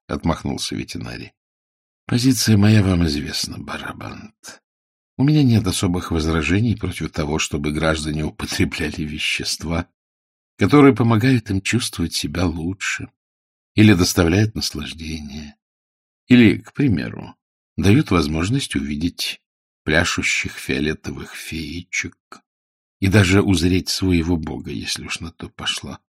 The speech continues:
В конце концов, это их мозг,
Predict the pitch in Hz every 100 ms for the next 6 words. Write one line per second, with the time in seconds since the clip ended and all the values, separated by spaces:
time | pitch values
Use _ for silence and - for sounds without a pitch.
0 | _ _ _ _ _ _ 110 131 165 160
1 | - 170 160 - 143 - 139 107 117 107
2 | - - - -